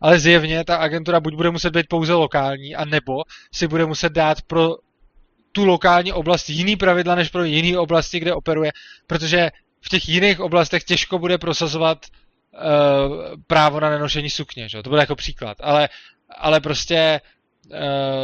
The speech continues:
ty různý hodnoty na různých místech se řeší úplně stejně jako teď. Prostě máš jako různý zákony na různých místech, že jo?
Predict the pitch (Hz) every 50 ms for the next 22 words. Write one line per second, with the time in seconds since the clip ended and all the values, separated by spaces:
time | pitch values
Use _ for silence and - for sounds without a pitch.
0 | 131 131 135 - - _ _ _ _ _ _ _ _ _ _ _ _ - 180 180
1 | 170 170 175 180 175 180 185 190 190 190 180 175 170 160 175 170 - 185 180 175
2 | 180 175 160 160 151 147 175 175 - 170 165 147 - - 170 156 - 170 156 151
3 | 151 - - 175 170 170 170 - 156 165 156 139 _ - 165 160 165 156 - -
4 | 165 160 156 160 156 139 131 - 170 165 - - 143 - 151 156 151 156 156 151
5 | 156 160 156 147 135 156 143 156 160 160 165 165 151 147 156 156 160 151 156 135
6 | - - - 170 160 156 151 147 143 135 135 135 127 123 139 127 - 135 123 -
7 | - - 113 107 95 101